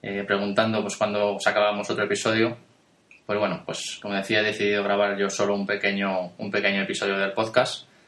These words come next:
pues más que nada, pues para que sepáis que seguimos aquí con la misma ilusión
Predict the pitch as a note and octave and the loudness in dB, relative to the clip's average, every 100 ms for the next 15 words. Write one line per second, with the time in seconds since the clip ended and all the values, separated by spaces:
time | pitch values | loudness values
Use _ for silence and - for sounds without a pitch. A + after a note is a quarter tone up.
0 | _ _ _ _ _ _ G2 G#2+ A2 G#2 | _ _ _ _ _ _ -2 0 0 2
1 | G#2 G#2 G2+ - F#2+ E2+ - G#2 G2+ G2 | 2 2 -2 0 0 0 0 2 4 2
2 | F#2 F#2+ G2 A2 G#2+ G2+ C3 D3+ B2+ G#2 | -4 -2 0 2 2 2 2 2 0 2
3 | G#2 A2 G#2+ G#2 G2 G#2+ G#2 G2+ G2 F#2+ | 2 2 2 0 0 0 2 0 -2 -6